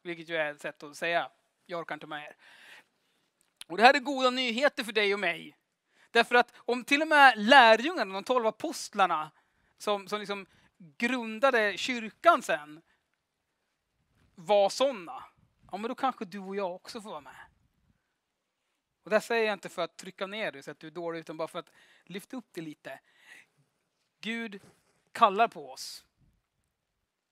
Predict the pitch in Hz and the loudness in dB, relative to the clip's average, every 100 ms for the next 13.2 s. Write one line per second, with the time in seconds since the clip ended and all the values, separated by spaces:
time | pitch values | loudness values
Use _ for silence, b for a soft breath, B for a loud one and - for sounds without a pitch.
0 | _ _ _ _ _ - 185 220 226 226 | _ _ _ _ _ -12 -4 -4 -4 -6
1 | 208 214 226 196 208 233 127 - _ _ | -4 -2 -4 -6 -10 -10 -14 -20 _ _
2 | _ _ _ _ _ _ _ 175 170 151 | _ _ _ _ _ _ _ -10 -10 -14
3 | 143 165 160 143 139 165 139 123 _ _ | -10 -4 -4 -4 -10 -14 -14 _ _ _
4 | _ _ 151 143 151 131 - - - - | _ _ -18 -16 -20 -20 -20 -20 -20 -20
5 | _ _ _ _ _ _ _ _ _ _ | _ _ _ _ _ _ _ _ _ _
6 | _ _ _ _ - 165 185 214 214 254 | _ _ _ _ -14 -12 -6 -6 -4 -12
7 | 208 165 147 214 226 175 160 _ - 196 | -14 -20 -6 -4 -4 -6 -20 _ -6 -6
8 | - _ b b b b - 170 175 - | -6 _ b b b b -10 -10 -10 -14
9 | - - - - - 233 180 185 214 208 | -12 -10 -10 -10 -4 -4 -6 -16 -8 -8
10 | 165 - 160 139 - 143 139 139 _ _ | -8 -10 -10 -10 -16 -20 -20 -20 _ _
11 | _ _ _ _ _ _ _ _ _ _ | _ _ _ _ _ _ _ _ _ _
12 | _ _ _ _ - 156 180 196 208 185 | _ _ _ _ -20 -10 0 0 0 -4
13 | 196 | -4